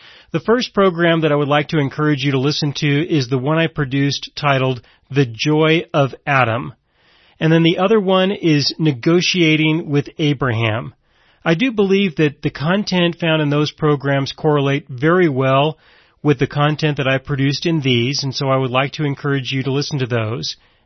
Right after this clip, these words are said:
And I would like you to remember that the relationship that you will have with your God is going to be different from the relationship that other people have. And even if you only hear from him once in your lifetime, that he only shares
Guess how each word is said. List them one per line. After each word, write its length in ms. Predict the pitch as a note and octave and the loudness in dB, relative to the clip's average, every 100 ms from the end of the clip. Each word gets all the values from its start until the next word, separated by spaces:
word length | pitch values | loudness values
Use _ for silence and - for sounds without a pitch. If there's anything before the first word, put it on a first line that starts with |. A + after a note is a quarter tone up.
| - | 0
And 100 | E3+ | 2
I 40 | |
would 140 | F3 D#3+ | 2 2
like 260 | F3 A3 | 0 0
you 80 | C4 | 0
to 60 | A3 | 2
remember 520 | F#3 F3 G3 D3 B2+ | 2 2 2 2 2
that 160 | C#3+ | 0
the 80 | C#3+ | 0
relationship 960 | C#3+ D3+ D#3+ A#3+ - F3+ - C3+ A#2+ - | 0 0 0 0 0 -2 -2 -2 -4 -4
that 160 | C3+ D#3 | -2 -2
you 240 | D3 F#3 | 0 0
will 160 | G#3+ A3 | 2 0
have 420 | D3+ F3+ F3+ F#3+ | 0 0 0 0
with 140 | G3 F#3 | 0 0
your 140 | F3+ | 0
God 340 | D3+ D#3 D#3 | 0 2 2
is 180 | F#3 C3+ | 0 -2
going 340 | A#2 C#3+ F3+ G#3 | -2 0 0 -2
to 80 | |
be 140 | A3 G#3 | -4 -4
different 580 | D#3 A3 - C3+ B2+ - _ _ _ _ _ | -2 -2 0 -2 -2 -6 _ _ _ _ _
from 140 | E3 D#3 | 2 4
the 100 | D3+ | 4
relationship 720 | C#3+ D3 E3 E3+ D#3+ F3 E3 | 2 2 0 0 -2 -2 -2
that 140 | E3 | -2
other 320 | - F3 E3+ | 0 0 0
people 360 | D#3+ D#3 D3 C#3+ | 0 -4 -4 -6
have. 480 | A#2+ C#3+ A2+ A#2 - - _ _ _ - - | -2 0 0 -2 -10 -20 _ _ _ -20 -4
And 120 | D#3 - | -4 0
even 400 | G#3 D4 D4+ B3 | 0 2 2 2
if 140 | A3 | 2
you 160 | F#3 F#3+ | 2 0
only 360 | G3 G3+ G3+ F#3 | 2 2 2 0
hear 260 | D3 F#3 | 2 0
from 220 | F3+ F#3 D3 | 0 0 0
him 240 | D#3+ D#3 | 0 0
once 560 | D#3+ C3 F3+ B3+ B3 - | -2 0 2 0 -2 -4
in 180 | G#3 G3+ | 0 2
your 180 | G3 F#3 | 2 2
lifetime, 720 | D#3 D3+ E3+ - B2+ A#2 A#2+ | 2 0 -2 -4 -2 0 0
that 120 | C#3 | -2
he 180 | C#3 F#3+ | -2 -2
only 380 | G#3 G#3 A3+ A3 | -2 -2 -2 -2
shares 540 | - F3+ E3+ E3+ E3 | -2 0 0 0 -2